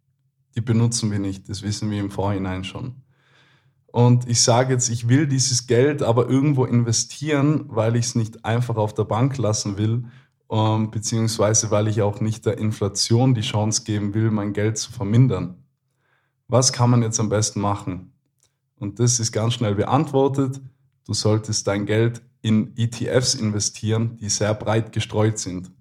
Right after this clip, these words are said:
Das wären zum Beispiel M S C I E T Fs, also M S C I World zum Beispiel oder M S C I Emerging Markets.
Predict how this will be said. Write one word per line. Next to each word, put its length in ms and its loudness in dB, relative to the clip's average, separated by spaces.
Das 220 -6
wären 220 0
zum 200 0
Beispiel 480 0
M 220 2
S 180 2
C 180 0
I 320 2
E 100 -6
T 180 -8
Fs, 260 -6
also 240 -4
M 180 -2
S 120 -2
C 160 -2
I 80 2
World 380 6
zum 160 -2
Beispiel 480 0
oder 240 -2
M 160 -4
S 140 -4
C 160 -4
I 300 -2
Emerging 540 2
Markets. 800 -2